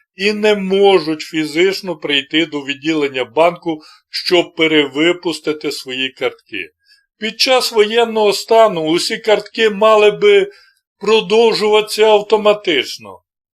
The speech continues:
Але, як бачимо, ці, це правило порушується. Також внутрішні правила Ощадбанку передбачають особливі вимоги щодо закриття рахунків.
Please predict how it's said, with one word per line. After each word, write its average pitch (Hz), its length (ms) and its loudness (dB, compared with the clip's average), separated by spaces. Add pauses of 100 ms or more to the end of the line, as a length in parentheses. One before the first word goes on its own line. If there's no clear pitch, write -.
Але, 185 260 2
як 185 300 2
бачимо, 185 640 -2
ці, 190 460 -6
це 185 220 0
правило 160 720 -2 (460)
порушується. 104 840 -10 (840)
Також 180 600 0 (540)
внутрішні 214 640 -4
правила 208 500 2
Ощадбанку 202 880 0
передбачають 208 920 2 (440)
особливі 190 1000 0
вимоги 185 600 2
щодо 208 440 0
закриття 165 640 0
рахунків. 123 600 -4